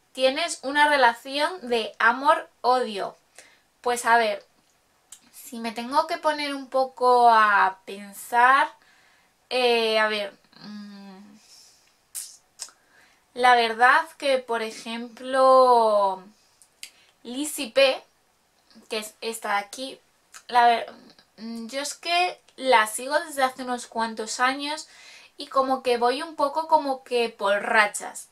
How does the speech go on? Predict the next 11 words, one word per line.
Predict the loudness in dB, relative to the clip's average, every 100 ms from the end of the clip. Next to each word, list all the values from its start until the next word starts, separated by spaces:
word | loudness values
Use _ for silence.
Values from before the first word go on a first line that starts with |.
| _
Hay | -8 -6 -4 -4
en | -2
algunas | -2 -4 -8 -6
ocasiones | -6 -6 -6 -8 -8 -8 -10 -16 -20 -20 -20 _
en | -2 0 2
las | 0 -2 -6
que | -12 -18
me | -16 -16
encanta | -16 -18 -18 -4 -2 0 -2
su | -4 -6
contenido | -10 -6 -6 -6 -8 -6 -6